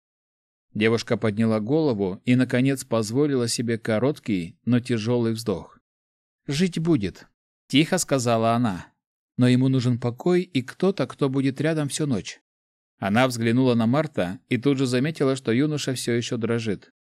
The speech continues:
«Сядь», мягко добавила она. «Ты сейчас упадёшь, если ещё немного постоишь».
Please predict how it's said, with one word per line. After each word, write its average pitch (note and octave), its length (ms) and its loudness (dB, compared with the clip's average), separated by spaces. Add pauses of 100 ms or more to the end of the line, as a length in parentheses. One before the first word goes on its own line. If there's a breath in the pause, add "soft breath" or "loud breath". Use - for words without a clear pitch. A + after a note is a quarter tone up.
(480)
«Сядь», - 540 0 (220)
мягко A2+ 360 0
добавила G#2+ 520 0
она. G2 320 -2 (540)
«Ты D#3 100 2
сейчас D3 460 -2
упадёшь, E3 580 -2
если A#2 260 -2
ещё B2 200 0
немного B2+ 420 0
постоишь». A#2+ 640 -4